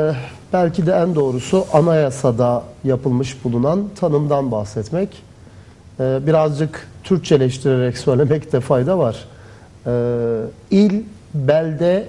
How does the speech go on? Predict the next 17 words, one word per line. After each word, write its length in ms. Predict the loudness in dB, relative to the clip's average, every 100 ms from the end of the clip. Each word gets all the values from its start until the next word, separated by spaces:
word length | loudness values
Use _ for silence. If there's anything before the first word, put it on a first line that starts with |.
| -4
ve 160 | -2
köy 260 | -2 0 2
halkının 680 | 2 0 -2 -2 -2 -2 -6 -16 -20 -20 -20 -14 -2
yerel 420 | 2 4 2 0
ve 160 | 0 0
ortak 560 | 2 0 2 -2 0
gereksinimlerini 800 | 2 2 2 0 0 2 0 0
karşılamak 600 | 2 2 2 2 2 0 -4 -8
için 440 | -6 -2 -2 -2 -8 -20 -20 -20 -20
kanunla 640 | -2 2 4 4 2 0 -2
kurulan, 460 | -2 0 0 -2 -6 -16 -20 -20 -20 -20 -20 -20 -20
kurulları 840 | -2 2 4 4 2 2 2 0 -2 -8
seçimle 680 | 0 0 2 2 4 2
iş 260 | 0 -2 0
başına 360 | 0 2 0
gelen 480 | 2 2 2 0 0 -6 -16 -20 -20 -20 -20
kamu 580 | -2 2 4 4 2 -2